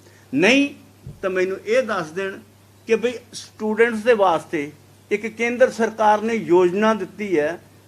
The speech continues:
ਉਹਨਾਂ ਦੇ ਬੱਚਿਆਂ ਦੇ ਲਈ, ਲੜਕੀਆਂ ਲਈ, ਲੜਕਿਆਂ ਲਈ ਸਟੂ-, ਜਿਹੜੇ ਆ ਉਹ ਹੋਸਟਲ ਬਣਾਉਣ ਦੇ ਲਈ। ਜਦੋਂ ਦੀ ਇਹ ਦੋ ਸਾਲ ਦੀ ਸਰਕਾਰ ਬਣੀ ਹੈ, ਮੈਨੂੰ ਦੱਸ ਦੇਣ ਕਿ ਇੱਕ ਵੀ ਇਹਨਾਂ ਨੇ ਹੋਸਟਲ ਦੀ ਡਿਮਾਂਡ ਕੀਤੀ ਕਿਤੇ?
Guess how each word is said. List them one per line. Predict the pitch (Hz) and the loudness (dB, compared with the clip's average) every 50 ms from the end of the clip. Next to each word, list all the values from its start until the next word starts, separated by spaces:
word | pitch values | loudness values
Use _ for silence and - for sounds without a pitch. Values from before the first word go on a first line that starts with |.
| _ _ - - | _ _ -10 -6
ਉਹਨਾਂ | 202 220 220 220 214 | -4 -2 -2 -2 2
ਦੇ | 214 220 | 0 0
ਬੱਚਿਆਂ | 180 160 175 170 170 - 208 214 208 202 | 0 0 -6 -6 -6 -6 -6 -6 -4 -4
ਦੇ | 202 202 | -4 -4
ਲਈ, | 202 202 208 214 | -2 -2 -4 -4
ਲੜਕੀਆਂ | 185 165 165 165 165 160 - 185 196 202 202 | -6 -6 -6 -6 -6 -6 -10 -10 -8 -8 -6
ਲਈ, | 202 208 220 | -6 -6 -8
ਲੜਕਿਆਂ | 214 175 151 151 156 151 147 - 190 190 185 | -8 -6 -6 -6 -6 -6 -8 -8 -10 -8 -6
ਲਈ | 196 208 202 | -6 -8 -8
ਸਟੂ-, | 202 - - - - 202 202 - - 196 160 | -10 -14 -12 -10 -8 -8 -8 -8 -10 -12 -8
ਜਿਹੜੇ | 135 175 196 190 196 208 | -2 -2 0 2 2 2
ਆ | 202 202 214 - - - - - - - - - - - - | 2 0 -2 -6 -18 -20 -20 -20 -20 -20 -20 -20 -20 -10 -2
ਉਹ | 185 180 180 175 170 165 156 151 151 147 147 135 | 2 6 6 6 6 6 4 2 0 -2 -4 2
ਹੋਸਟਲ | 147 185 202 202 - 240 233 214 | 4 4 4 4 4 2 2 2
ਬਣਾਉਣ | 190 196 185 170 156 147 139 | 2 2 2 2 2 0 0
ਦੇ | 131 127 | -4 -6
ਲਈ। | 113 107 107 110 - - - - _ _ _ - - 139 135 | -6 -8 -12 -14 -20 -20 -20 -20 _ _ _ -20 -20 -16 -6
ਜਦੋਂ | - 190 196 185 208 233 240 240 | 2 2 2 4 4 0 -2 -2
ਦੀ | 240 254 | -4 -4
ਇਹ | 262 247 240 247 | -2 2 2 0
ਦੋ | 214 180 156 180 190 202 214 220 | 0 0 -2 0 2 2 2 0
ਸਾਲ | 214 214 220 214 220 226 | 0 -2 -2 -2 -2 -2
ਦੀ | 220 233 | -4 -6
ਸਰਕਾਰ | 214 - 220 214 214 - 214 208 208 202 | -8 -6 -6 -6 -6 -4 -4 -4 -2 -4
ਬਣੀ | 196 185 208 208 208 214 | -4 -4 -4 -4 -2 -2
ਹੈ, | 220 | -2
ਮੈਨੂੰ | 214 214 214 214 214 | -2 -2 -2 -2 0
ਦੱਸ | - 196 175 165 143 | 2 2 2 2 0
ਦੇਣ | 160 190 208 208 | -4 -6 -6 -6
ਕਿ | 208 220 220 - - - | -6 -8 -12 -12 -6 0
ਇੱਕ | 196 196 196 - - 220 | 0 0 0 0 -4 -4
ਵੀ | 208 208 226 214 | -4 -2 -2 -4
ਇਹਨਾਂ | 214 220 220 | -2 -2 -2
ਨੇ | 226 214 | -2 -4
ਹੋਸਟਲ | 180 156 151 151 156 139 - - 196 196 | -4 -4 -4 -4 -4 -6 -6 -6 -6 -4
ਦੀ | 202 226 226 | -4 -4 -8
ਡਿਮਾਂਡ | 175 139 - 147 139 139 147 147 151 165 175 | -8 -6 -6 -6 -4 -4 -4 -2 -2 -2 -2
ਕੀਤੀ | 175 175 180 170 - - 226 | -4 -6 -8 -12 -10 -10 -12
ਕਿਤੇ? | 220 233 220 - 214 | -12 -12 -12 -12 -14